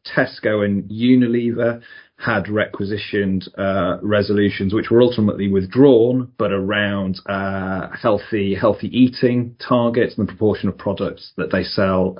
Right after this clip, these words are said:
uh, which, which were healthy, uh, healthier products. Um, so this really is a tool that is increasingly being used,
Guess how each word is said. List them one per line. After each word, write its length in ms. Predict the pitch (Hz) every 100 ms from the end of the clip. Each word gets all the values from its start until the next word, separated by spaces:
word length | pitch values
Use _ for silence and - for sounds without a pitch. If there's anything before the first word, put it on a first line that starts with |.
| 92
uh, 160 | 90
which, 280 | 85 95 -
which 200 | 90 -
were 100 | 98
healthy, 720 | 90 101 90 - 92 92 90
uh, 220 | - 90 92
healthier 560 | 107 101 107 113 123
products. 720 | 123 139 131 165 - - - - _ - - - -
Um, 260 | 117 123 123 -
so 280 | - 127 127
this 180 | 131 135
really 260 | 151 151 131
is 100 | 127
a 100 | - -
tool 400 | 135 123 107 104
that 220 | 90 113 113
is 100 | 104
increasingly 640 | 110 - 139 - 143 139
being 360 | 135 139 139 135
used, 480 | 147 165 185 -